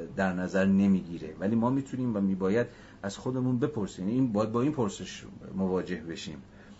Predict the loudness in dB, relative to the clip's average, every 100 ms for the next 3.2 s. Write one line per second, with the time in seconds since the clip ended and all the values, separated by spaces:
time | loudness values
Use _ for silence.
0 | -20 -20 -20 -18 -4 -2 0 0 -2 -6
1 | -2 -2 -2 0 2 2 2 0 -4 -4
2 | -6 -8 -16 -8 -2 2 4 2 2 0
3 | -2 -2